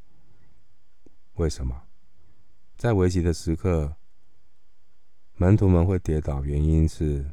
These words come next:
主的门徒们没有能够在关键的时刻与主耶稣一同进行祷告。当危急的时刻来到的时候，人就跌倒了。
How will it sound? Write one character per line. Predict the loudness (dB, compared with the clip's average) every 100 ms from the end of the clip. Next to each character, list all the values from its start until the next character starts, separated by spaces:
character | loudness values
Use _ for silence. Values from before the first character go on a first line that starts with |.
| -10 -14 -14 -12
主 | -6 0
的 | 4
门 | 4 4
徒 | 4 4
们 | 4 2 -4 -12 -14 -14 -14 -14 -14 -14 -14 -14 -14 -14 -14 -14 -14 -14 -14 -14 -14 -14 -2
没 | 4
有 | 6 6
能 | 4 2
够 | 0 0
在 | 0 -2 -2 -4 -10
关 | 0 2 4
键 | 4
的 | 0 0
时 | -4 -6
刻 | -4 -6 -6 -10 -14 -14 -14 -14 -8
与 | 0 2
主 | 2
耶 | 2 2
稣 | 2 2
一 | 2
同 | 0 0 2 0 0
进 | 2 2
行 | 4 0
祷 | 0 -6
告。 | -2 -2 -2 -10 -14 -14 -14 -14 -14 -14 -14 -14 -14 -14 -12
当 | 2 6 6
危 | 6 2
急 | 2 -2
的 | -2
时 | -2 -4
刻 | -2 -2
来 | -2
到 | -4 -4
的 | -4
时 | -8 -8
候， | -8 -8 -10 -14 -14 -14 -14 -14 -14 -14 -8
人 | -2 -2
就 | 0 -2
跌 | -2 -6
倒 | -8 -8
了。 | -12